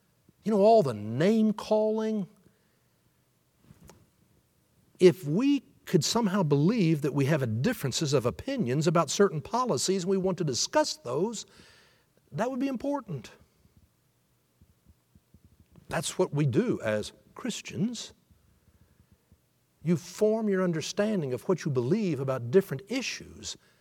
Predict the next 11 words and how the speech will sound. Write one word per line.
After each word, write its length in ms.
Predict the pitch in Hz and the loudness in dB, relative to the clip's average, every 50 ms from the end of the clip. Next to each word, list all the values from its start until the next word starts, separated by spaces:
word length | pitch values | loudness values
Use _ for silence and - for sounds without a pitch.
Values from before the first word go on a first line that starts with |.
| _ _ _ _ _ _ _ _ _ _ _ _ _ _ _ _ | _ _ _ _ _ _ _ _ _ _ _ _ _ _ _ _
and 80 | 139 151 | -4 -4
it's 120 | 143 - | 2 2
okay 300 | 190 160 - 196 240 240 | 2 2 2 -2 -2 -2
if 100 | 208 - | -2 0
we 120 | 214 214 190 | 2 2 2
are 60 | 160 | 2
different, 540 | 135 175 247 - - - 233 208 175 - - _ _ _ _ _ _ _ _ _ _ _ _ _ _ _ _ _ _ _ _ _ _ _ _ _ _ _ _ _ _ _ _ _ _ _ _ _ - | 2 0 -2 -4 -8 -6 -6 -6 -6 -8 -16 _ _ _ _ _ _ _ _ _ _ _ _ _ _ _ _ _ _ _ _ _ _ _ _ _ _ _ _ _ _ _ _ _ _ _ _ _ -10
but 100 | 151 160 | -2 0
we 120 | 160 151 | 2 2
discuss 400 | 147 135 - - 190 180 - - | 2 -2 0 0 2 2 2 0
them 240 | - - 80 71 | -4 -8 -16 -16